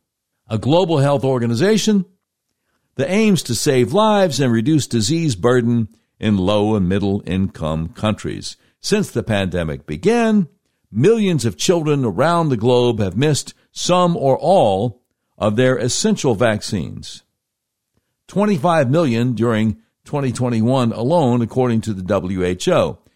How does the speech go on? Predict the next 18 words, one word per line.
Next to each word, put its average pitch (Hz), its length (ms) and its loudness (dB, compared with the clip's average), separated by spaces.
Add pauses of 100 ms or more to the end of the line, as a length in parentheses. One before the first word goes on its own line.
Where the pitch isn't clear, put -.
(280)
That's 175 320 -2
why 156 320 2
chai 120 600 0
and 120 280 0
like-minded 123 680 0
organizations 131 1000 0 (800)
will 117 160 2
be 110 160 2
working 185 440 0
with 120 160 0
the 104 60 -4
W 104 400 0
H 92 280 -2
O 180 240 4
to 113 100 0
bridge 107 520 -2
the 214 100 -4
gap 202 520 0